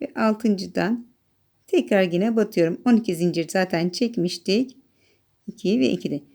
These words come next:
İlk başlangıcımız şu şekilde. Altı tane, altıncı zincirimizden batıyorum. Sonra üç zincir çekip tekrar altıncı zincirimizden batmış olalım.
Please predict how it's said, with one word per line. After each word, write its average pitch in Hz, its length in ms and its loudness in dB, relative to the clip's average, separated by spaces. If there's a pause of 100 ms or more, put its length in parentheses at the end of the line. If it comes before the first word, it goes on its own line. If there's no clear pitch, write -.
(680)
İlk 359 200 0
başlangıcımız 247 800 2
şu - 80 -2
şekilde. 175 520 -2 (360)
Altı 277 340 0
tane, 214 360 0
altıncı 226 440 2
zincirimizden 175 680 0
batıyorum. 226 520 0 (560)
Sonra 240 280 0
üç 269 140 0
zincir 196 320 2
çekip 226 340 -4
tekrar 240 360 0
altıncı 202 460 0
zincirimizden 156 600 -4
batmış - 320 -8
olalım. - 180 -8